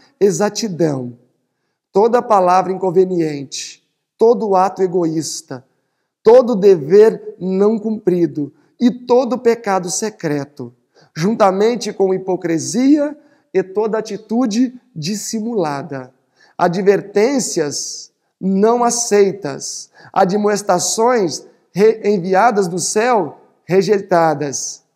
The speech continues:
e que foram negligenciadas, momentos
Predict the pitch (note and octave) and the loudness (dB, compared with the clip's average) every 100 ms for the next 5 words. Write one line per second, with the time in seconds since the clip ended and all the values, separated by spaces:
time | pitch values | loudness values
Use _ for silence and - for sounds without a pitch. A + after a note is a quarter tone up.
0 | _ _ _ A3+ A3+ A#3+ F#3 G3+ A3 A3 | _ _ _ -2 -2 -2 -2 2 2 2
1 | G#3+ G3+ G3+ G#3+ G#3 B3 G#3 D#3+ D3 - | 0 -2 0 -2 -2 -2 0 0 -2 -6
2 | - - _ - F#3+ G3+ F#3 G3+ C#4 C#4+ | -10 -16 _ -8 0 0 0 -2 0 -4
3 | - B3 - | -6 -8 -10